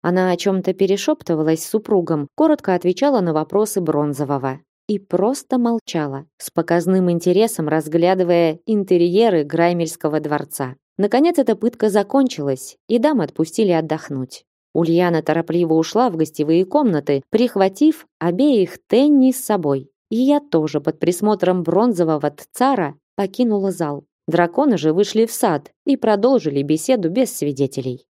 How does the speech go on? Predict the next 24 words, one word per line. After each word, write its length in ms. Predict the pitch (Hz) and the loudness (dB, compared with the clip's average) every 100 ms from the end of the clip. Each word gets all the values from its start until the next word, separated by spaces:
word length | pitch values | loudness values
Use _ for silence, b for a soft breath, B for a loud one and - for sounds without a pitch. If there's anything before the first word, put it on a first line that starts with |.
| _ | _
Я 220 | 165 214 | 0 2
знала, 460 | 185 175 175 156 143 | 2 0 0 0 -2
что 180 | - 156 | -2 2
этим 380 | 160 160 165 165 | 2 2 0 2
вечером 460 | 226 226 180 175 | 0 2 0 2
мы 140 | 185 220 | 2 2
непременно 760 | 214 208 202 208 247 247 220 | 2 2 2 4 4 4 2
встретимся 760 | 214 - 240 240 202 180 - 170 | -2 -2 2 2 0 -4 0 0
на 160 | 175 | 0
очередном 720 | 175 175 196 190 180 208 269 247 | -2 0 2 2 2 2 4 4
мероприятии 800 | 220 190 185 170 165 170 - 170 | 2 0 -2 -2 0 -2 -2 0
отбора. 580 | 165 160 147 143 139 - _ | -2 -2 -4 -4 -6 -14 _
Если, 360 | 311 294 240 | 0 2 2
конечно, 520 | 220 196 220 220 196 196 | 2 2 2 2 0 2
Улька 380 | 254 240 170 | 2 2 0
не 140 | 165 170 | 0 0
сошлётся 640 | 180 180 202 214 220 - | 0 0 2 2 0 -2
на 120 | 175 | 0
мигрень 540 | 170 170 180 214 247 185 - | 0 2 4 4 4 0 0
и 100 | 294 | 2
не 180 | 226 175 | 4 0
останется 640 | 165 - 190 175 170 170 | -2 -2 0 -2 -2 -4
в 40 | |
спальне. 600 | - - 160 147 143 139 | -2 0 0 0 -2 -6